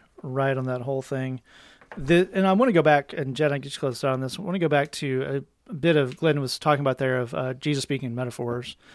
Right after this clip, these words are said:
'cause that's actually critically important, understanding kind of how to approach those, how to kind of fold those into, um,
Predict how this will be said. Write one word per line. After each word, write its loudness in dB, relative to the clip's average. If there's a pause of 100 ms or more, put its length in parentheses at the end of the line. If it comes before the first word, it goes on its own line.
(140)
'cause -2
that's 6
actually 6
critically 4
important, -2
understanding -2
kind -2
of -10
how 4
to -2
approach -2
those, -4
how 0
to -4 (640)
kind -4
of -4
fold 4
those 2
into, -2
um, -6